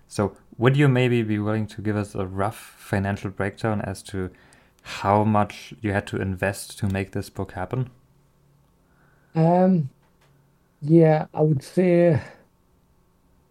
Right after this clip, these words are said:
Speaker 2: just under five, uh, yeah, just under five thousand I had to invest in every, in that was
Speaker 1: Hmm.
Speaker 2: including the editor,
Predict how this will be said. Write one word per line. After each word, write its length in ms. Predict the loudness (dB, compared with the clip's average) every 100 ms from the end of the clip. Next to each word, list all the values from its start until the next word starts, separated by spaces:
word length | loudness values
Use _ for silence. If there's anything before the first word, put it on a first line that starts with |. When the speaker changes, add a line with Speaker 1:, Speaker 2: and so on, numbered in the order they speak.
| _ _ _ _ _ _ _ _ _ _ _ _
Speaker 2:
just 300 | 0 0 4
under 460 | 2 4 4 4 2 -6 _ _ _
five, 300 | 2 2 0 -10 _ _ _ _ -6
uh, 100 | -6
yeah, 260 | -4 -2 -4
just 260 | -4 0
under 180 | 2 2
five 300 | 0 0 0
thousand 460 | -2 -2 -2 -2 -2
I 100 | 0
had 140 | 0
to 60 | 0
invest 520 | 0 0 -2 -4 -6
in 140 | -4
every, 240 | -4 -4 -8
in 300 | -6 -4 -4
that 180 | -4 -6
was 240 | -4 -8 -8 -20 -20 _ -12
Speaker 1:
Hmm. 200 | -10 -4
Speaker 2:
including 560 | 2 4 4 0 -2
the 180 | -2 0
editor, 520 | 0 0 0 0 0